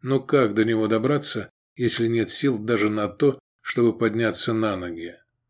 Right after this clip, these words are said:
Полина поднатужилась, но смогла лишь пошевелить рукой. От дома кто-то шел. Полина закрыла глаза, как будто это могло помочь ей слиться с темнотой.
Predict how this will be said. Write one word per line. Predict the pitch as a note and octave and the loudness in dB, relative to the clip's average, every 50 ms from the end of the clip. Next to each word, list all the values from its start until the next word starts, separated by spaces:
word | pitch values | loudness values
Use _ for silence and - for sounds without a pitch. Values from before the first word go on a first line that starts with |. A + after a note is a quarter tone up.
| _ _ _ _ _ _ _ _ | _ _ _ _ _ _ _ _
Полина | - A#2 A2+ A2+ A2 A2 G#2 | -2 0 2 2 2 2 0
поднатужилась, | - A2+ F#2+ G#2+ A2+ A2 - D3+ B2+ A#2+ A#2 A2 F#2+ - - - - | -2 -2 -2 0 -2 0 0 0 2 2 2 2 0 -2 -4 -6 -8
но | - A2+ A2 A2 | -8 -6 -6 -6
смогла | - - A#2+ A2+ G#2+ A2 A#2+ B2 | -4 -4 -2 -2 0 0 0 0
лишь | A#2+ A2+ G#2+ - - - - | 2 0 0 -2 -4 -6 -8
пошевелить | - G2+ - - A2 G#2 G2+ G2 G2 F#2+ F#2+ - | -8 -6 -4 -2 -2 -2 -2 0 -2 -4 -2 -2
рукой. | G2+ G2 F2 - - - F2 E2+ F2 F2+ _ _ _ _ _ _ _ _ _ _ _ _ _ | -4 -4 -4 -6 -8 -8 -8 -8 -8 -12 _ _ _ _ _ _ _ _ _ _ _ _ _
От | - B2+ B2+ B2+ | -2 -2 -2 2
дома | C3+ F3+ E3+ D#3+ D#3 D3 | 4 4 4 4 2 -2
кто-то | - - D3 C#3 - - | -2 -4 -2 0 0 -2
шел. | - - - C3+ A#2 A2+ A2+ G#2+ - _ _ _ _ _ _ _ _ _ _ | -2 -2 -2 0 0 0 0 -2 -6 _ _ _ _ _ _ _ _ _ _
Полина | - A#2+ G#2+ A2 A2+ A2 G2 | -4 0 2 2 2 2 0
закрыла | F#2+ G#2+ F#2+ - G#2+ G#2 G2+ G2+ F#2+ | 0 -2 -2 0 0 0 0 -2 -4
глаза, | F#2 F#2+ G2 G2 F#2+ F#2+ A2+ C#3 C#3+ D3 - _ _ _ _ | -4 -4 -4 -4 -2 0 0 0 -2 -2 -8 _ _ _ _
как | - - D#3+ D#3 | -4 -2 -2 2
будто | D#3 D#3+ D3+ - D3 | 2 0 2 2 0
это | C3+ - C3 | 0 0 -2
могло | B2 B2+ A#2+ A#2 B2 B2 | 0 0 0 2 2 2
помочь | A#2 - B2+ B2+ C3+ C3 - - | 2 2 0 0 0 0 0 2
ей | A#2+ A2+ | 0 0
слиться | G#2+ - - A#2+ A#2+ A2+ A#2 - A2 | 0 0 -2 0 0 0 0 -2 -4
с | - | -4
темнотой. | - - A#2+ A2 A#2 A#2 A#2 - - - A2 F#2+ F2+ F2 F2 - | -2 -2 0 0 0 0 -2 -2 -4 -6 -6 -6 -6 -8 -10 -12